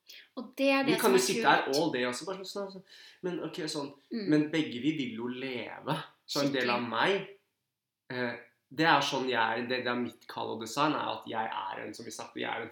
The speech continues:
Speaker 2: thunderbolt, liksom. Jeg er en sånn bare, jeg bare, øh, elektrifiserer deg, får deg ut av. Som hvis du, og de jeg jobber med, det er sånn jeg vil jobbe også i coaching med, er sånn hvis du liksom,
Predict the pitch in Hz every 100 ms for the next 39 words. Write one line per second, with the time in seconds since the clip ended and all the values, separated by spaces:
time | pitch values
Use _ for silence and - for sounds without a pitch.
0 | - 113 110 110 110 127 - - 123 127
1 | 131 120 120 117 123 123 117 58 117 113
2 | 117 120 - 127 135 131 127 - - 147
3 | 139 143 147 - 123 120 - 127 339 -
4 | 113 - 127 123 127 127 - _ _ 165
5 | 160 156 139 147 147 - _ _ _ _
6 | - 156 143 139 143 151 110 113 117 135
7 | 151 139 120 175 208 127 120 113 123 123
8 | 117 110 135 156 160 151 139 135 151 143
9 | 143 127